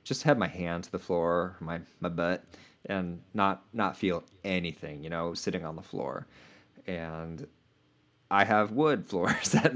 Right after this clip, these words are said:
my business. Very different, right? Like, just every step vibrates right through the wood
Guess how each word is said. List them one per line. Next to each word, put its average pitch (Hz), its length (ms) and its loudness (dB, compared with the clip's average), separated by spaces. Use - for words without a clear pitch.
my 117 200 4
business. 95 600 0
Very 120 460 0
different, 82 520 -2
right? 98 420 2
Like, 92 200 -10
just - 240 -8
every 113 300 2
step - 340 -2
vibrates 90 500 -4
right 98 260 2
through 85 500 -2
the 95 120 -8
wood 87 380 0